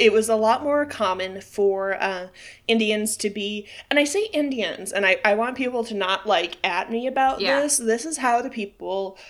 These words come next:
Speaker 1: out west tend to say. Like, Sherman Alexie says he's a Spokane Indian.
Speaker 2: Yes.
Speaker 1: Um, Native American is not the preferred term. If it is where you are at, that's awesome. And if I come talk about where you are at to people where you are at, I will use that
Speaker 2: Yep.
Speaker 1: term.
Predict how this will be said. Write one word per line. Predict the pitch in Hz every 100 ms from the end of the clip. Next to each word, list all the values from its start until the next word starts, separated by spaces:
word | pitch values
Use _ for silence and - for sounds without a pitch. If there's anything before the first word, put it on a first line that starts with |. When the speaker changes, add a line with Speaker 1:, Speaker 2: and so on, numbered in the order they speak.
| - _
Speaker 1:
out | 208 196 196
west | 214 302 175 165 - - -
tend | 214 196
to | -
say. | - 165 147
Like, | 156 175
Sherman | - 214 233
Alexie | 240 214 - 196
says | 196 175
he's | - 196
a | 202
Spokane | - 175 175 180 175 _
Indian. | 175 180 196 -
Speaker 2:
Yes. | - - - - _ _
Speaker 1:
Um, | 196 170 156 156 -
Native | 185 190 202
American | 214 175 175 175
is | 175
not | 175 165 -
the | 202
preferred | - 226 233 -
term. | 254 233 247
If | 220 214
it | 196
is | 196 196
where | 220
you | 214 196 196
are | 180 -
at, | 170 190 233
that's | 185 156 -
awesome. | 175 202 - 196
And | 185
if | 180
I | 160
come | - 196
talk | 196 185 -
about | 185 175 160
where | 180 175
you | 190 202
are | 208
at | 196 190 -
to | -
people | - 196 175
where | 175
you | 175 180
are | 190
at, | 151 151 -
I | 165
will | 160
use | 131 196
that | 175 156
Speaker 2:
Yep. | 196
Speaker 1:
term. | -